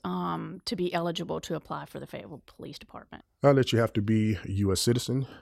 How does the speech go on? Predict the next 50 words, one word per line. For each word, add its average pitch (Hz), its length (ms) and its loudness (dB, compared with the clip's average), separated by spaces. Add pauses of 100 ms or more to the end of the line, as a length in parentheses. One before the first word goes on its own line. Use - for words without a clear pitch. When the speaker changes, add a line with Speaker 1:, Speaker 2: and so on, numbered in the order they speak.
(140)
Speaker 2:
at 98 120 0
least 110 260 2
twenty 113 320 2
and 101 100 2
a - 20 2
half 101 300 0
years 98 260 2
of 90 120 2
age. 101 360 4
Uh, 92 120 -2
you 92 100 0
have 113 140 0
to 98 60 0
turn 98 240 2
twenty-one 95 440 2
years 92 180 2
of 92 100 0
age 90 180 0
while 90 160 -2
you're 87 140 0
in 92 100 0
the 98 80 2
academy. 90 540 0 (440)
Um, 85 340 0 (380)
you 95 200 -4
have 90 300 -2
to 92 80 -2
have 90 420 0
at - 60 -8
least 101 240 2
a, 92 140 -2
a 98 80 -2
decent 98 460 0
criminal 95 280 0
record, 92 480 -2 (120)
decent 95 360 0
driving 92 340 -2
history, 90 420 -2 (440)
um, 82 380 -2 (320)
and 82 500 0 (280)
most 90 240 2
importantly, 92 400 0
you 95 60 0
have 90 100 -4
to - 60 -8
be 87 100 0
of 87 140 0
good 90 140 0
moral 87 200 -2
conduct. - 480 -4